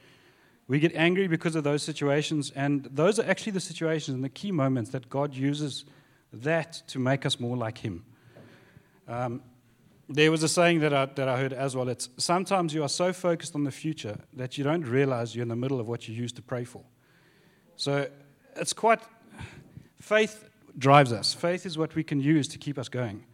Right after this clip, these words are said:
Um, but sometimes we do get tired of waiting for God to fulfill his promises. So oftentimes we miss that we're living him in at the moment.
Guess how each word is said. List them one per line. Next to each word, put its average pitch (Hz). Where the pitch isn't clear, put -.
Um, 120
but 131
sometimes 170
we 156
do 170
get 180
tired 123
of 120
waiting 139
for 131
God 123
to -
fulfill 127
his 113
promises. 135
So 147
oftentimes 160
we 143
miss 147
that 139
we're 135
living 131
him 127
in 120
at 117
the 117
moment. 120